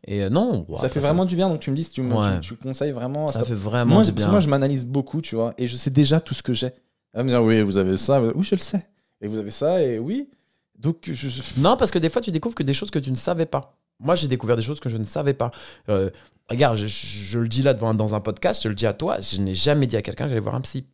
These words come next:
Speaker 1: Personne ne sait. Je te dis, mon ex, elle n'a jamais su que j'allais voir un
Speaker 2: Ah,
Speaker 1: psy.
Speaker 2: en même temps, ça va, c'est pas la honte non plus,
Speaker 1: Tu
Speaker 2: il y
Speaker 1: vois,
Speaker 2: en a, il y en a plein qui
Speaker 1: mais je, je le garde pour moi, mais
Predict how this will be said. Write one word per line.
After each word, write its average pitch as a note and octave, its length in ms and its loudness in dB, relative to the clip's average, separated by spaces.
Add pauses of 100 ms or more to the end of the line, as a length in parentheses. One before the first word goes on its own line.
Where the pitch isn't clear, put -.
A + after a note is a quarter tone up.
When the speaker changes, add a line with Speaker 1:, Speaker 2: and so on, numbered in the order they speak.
Speaker 1:
Personne F3 520 -2
ne E3 100 -2
sait. E3+ 260 -2
Je - 80 -6
te - 80 -8
dis, G2+ 100 -6
mon F#2 240 -6
ex, D3 240 -2
elle F#2+ 80 -6
n'a G#2+ 140 -8
jamais A2 320 -6
su - 160 -10
que C#3 80 -8
j'allais A#2 160 -6
voir B2 180 -8
un B2 80 -6
Speaker 2:
Ah, - 60 -10
Speaker 1:
psy. - 20 -6
Speaker 2:
en - 60 -4
même - 100 -4
temps, F#2 100 -6
ça - 140 -10
va, F2+ 80 -6
c'est - 120 -14
pas - 100 -10
la D#2+ 80 -8
honte F#2 200 -14
non G#2 100 -14
plus, A#2+ 120 -10
Speaker 1:
Tu A2 40 -4
Speaker 2:
il G#2 40 -4
y - 0 -
Speaker 1:
vois, A#2+ 120 0
Speaker 2:
en - 40 -2
a, - 40 -6
il - 40 -4
y - 20 -4
en E2 60 -4
a E2+ 60 -4
plein G2 100 -12
qui A2+ 80 -6
Speaker 1:
mais B2 180 2
je, A#2+ 200 -2
je A#2+ 160 -2
le B2+ 40 -2
garde C#3 220 0
pour D3 140 0
moi, A3+ 200 4
mais C3 200 2